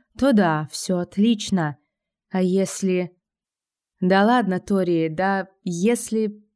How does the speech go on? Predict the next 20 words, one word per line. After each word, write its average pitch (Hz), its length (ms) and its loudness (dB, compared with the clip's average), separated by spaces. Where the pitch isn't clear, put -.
Все - 300 2
отлично. 185 680 2
Новая 240 380 4
жизнь 208 260 0
дала 202 260 0
тебе 196 300 -4
то, 247 240 0
чего 220 340 0
не 214 180 2
было 214 280 0
в 208 120 -14
прошлой: 190 720 -2
мужа 220 460 2
и 196 140 4
ребенка. 160 680 -2
Самое 220 360 2
заветное 214 480 0
желание – 202 720 0
иметь 190 380 0
семью – 208 580 2